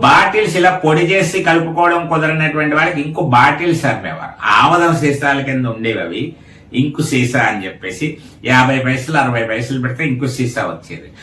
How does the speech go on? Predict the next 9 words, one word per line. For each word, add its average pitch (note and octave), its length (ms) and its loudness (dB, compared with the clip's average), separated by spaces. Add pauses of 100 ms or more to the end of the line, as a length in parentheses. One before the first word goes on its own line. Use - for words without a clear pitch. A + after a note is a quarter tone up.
(240)
ప్రతి D3 300 2 (140)
ఇంట్లోనూ F3 440 -2
ఒక E3 120 0
ఇంకు D#3+ 280 0
సీసా D3 360 0
ఉండవలసిందే. A2+ 800 -2 (1500)
కొంచెం F#3 320 0
ఇంకులో D#3+ 480 2
కొంచెం F#3+ 560 -2